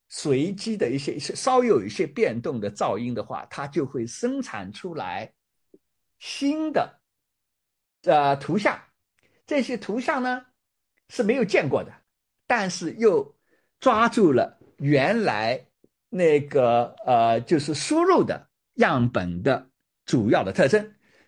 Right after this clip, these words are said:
所以这个 diffusion model 呢，它呢，它主要是解决了一个什么问题？原来gan有个很大的问题是，呃，它很容易呢，这个 model 就会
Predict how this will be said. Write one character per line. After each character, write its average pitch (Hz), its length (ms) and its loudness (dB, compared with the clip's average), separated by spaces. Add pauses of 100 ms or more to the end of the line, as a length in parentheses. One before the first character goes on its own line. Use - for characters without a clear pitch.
所 220 160 -2
以 226 220 -4
这 370 100 0
个 359 120 0
diffusion 202 580 0
model 139 400 0
呢， 120 280 -4
它 190 340 -6
呢， 135 300 -6 (460)
它 - 140 -6
主 233 120 -4
要 220 60 0
是 214 180 -6
解 101 300 -8
决 - 140 -8
了 165 80 -6
一 151 40 -10
个 - 60 -6
什 139 100 -10
么 107 80 -10
问 156 120 -8
题？ 101 200 -10
原 302 200 4
来 262 140 -2
gan 170 300 -2
有 101 100 -8
个 143 80 -8
很 120 120 -8
大 156 180 -6
的 143 120 -6
问 175 400 -6
题 95 260 -12
是， 110 400 -12 (540)
呃， 117 220 0
它 269 260 -6
很 107 320 -10
容 135 280 -8
易 196 60 -10
呢， 110 180 -10
这 - 120 -12
个 180 100 -6
model 113 520 -4
就 151 180 -8
会 123 300 -6